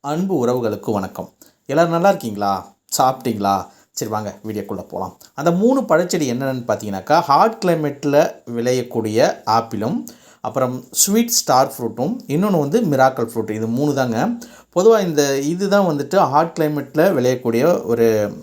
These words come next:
ஆப்பிள் ரகம். இது பொதுவா நான் காஷ்மீர் போறப்ப இந்த ஆப்பிள் ட்ரீயை பார்த்த ஞாபகம். அதுக்கப்புறம் நான் இப்ப தான் பார்க்குறேன். இதுக்காக நான் முன்னாடியே வந்துட்டு, அ, ட்ரம்மில் வந்துட்டு மண்கலவெல்லாம் ரெடி பண்ணி, அழகா பக்காவா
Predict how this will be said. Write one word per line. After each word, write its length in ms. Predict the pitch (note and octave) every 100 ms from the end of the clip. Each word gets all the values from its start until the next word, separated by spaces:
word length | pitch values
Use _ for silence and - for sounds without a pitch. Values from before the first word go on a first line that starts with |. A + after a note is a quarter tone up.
| -
ஆப்பிள் 340 | A2+ B2 A#2+
ரகம். 440 | G#2+ G2 A2 F#3 - - - _ _
இது 140 | C3 D3
பொதுவா 260 | F3+ A3
நான் 140 | A3 -
காஷ்மீர் 600 | E3 A3+ A3+ A3 F#3+ -
போறப்ப 580 | C#3+ C3+ B2+ - G3 F3
இந்த 320 | C#3 A#2+ A2+
ஆப்பிள் 360 | A#2+ C3 C#3 A#2+
ட்ரீயை 240 | B2 A#2
பார்த்த 340 | A#2 G#2+ A#2
ஞாபகம். 480 | A2 G#2+ A2 G#2+ C3+
அதுக்கப்புறம் 460 | B2 A2+ A#2+ C#3 C#3
நான் 100 | A#2+
இப்ப 260 | A#2 B2
தான் 80 | B2
பார்க்குறேன். 400 | A#2 - G2+ D3 G3+ - - - -
இதுக்காக 300 | F#3+ A#3+ A#3+
நான் 240 | A#3 F3
முன்னாடியே 380 | E3+ G#3 G#3+ G#3+
வந்துட்டு, 600 | F#3 D#3 C#3+ F3+ A3 A#3 - _ -
அ, 40 | B2+ B2 A#2+ A2 A2+
ட்ரம்மில் 440 | A#2+ C3 D3 C#3
வந்துட்டு 320 | A#2+ A2+ D#3
மண்கலவெல்லாம் 560 | C#3 A#2 A#2+ C3 A#2 A#2+
ரெடி 220 | A2+ A2+
பண்ணி, 340 | A#2 A2 A#2+ -
அழகா 460 | A2 A2 A#2 A#2+
பக்காவா 380 | G#2+ G2+ B2 A2+